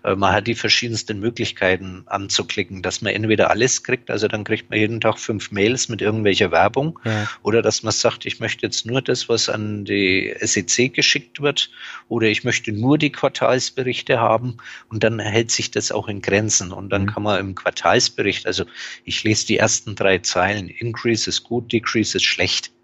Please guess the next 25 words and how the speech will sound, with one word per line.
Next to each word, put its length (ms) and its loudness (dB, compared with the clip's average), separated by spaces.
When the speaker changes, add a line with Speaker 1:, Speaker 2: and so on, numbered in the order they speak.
Speaker 2:
Mhm. 280 0
Speaker 1:
Ja, 200 4
also 180 2
so, 300 -4
solange 400 0
Increase 460 0
dasteht, 640 2
überfliege 500 -2
ich 80 0
die 120 0
ersten 380 0
paar 540 0
Zeilen 580 0
und, 240 -10
und 280 -4
dann 120 0
weiß 300 4
ich 100 2
schon 160 -2
ungefähr, 420 0
in 120 -2
welche 240 0
Richtung 400 -4
das 200 -6
läuft. 300 -10